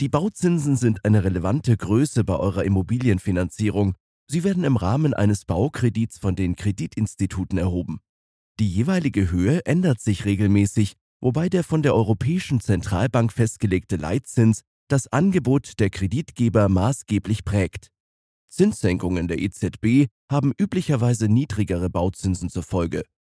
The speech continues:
Davon profitiert nicht zuletzt ihr als Verbraucher.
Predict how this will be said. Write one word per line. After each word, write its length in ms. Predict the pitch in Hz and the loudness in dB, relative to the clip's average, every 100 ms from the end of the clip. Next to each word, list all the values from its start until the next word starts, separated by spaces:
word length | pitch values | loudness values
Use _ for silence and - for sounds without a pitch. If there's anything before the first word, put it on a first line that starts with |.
| _ | _
Davon 380 | - - 165 180 | -4 -4 -2 -2
profitiert 520 | 156 123 127 120 110 | -2 -2 -2 0 0
nicht 280 | 120 165 - | 0 -2 -2
zuletzt 420 | 113 101 117 - - | 0 2 -2 -6 0
ihr 200 | 127 76 | 2 2
als 140 | 82 | 0
Verbraucher. 580 | 107 92 107 156 - | -2 0 0 0 0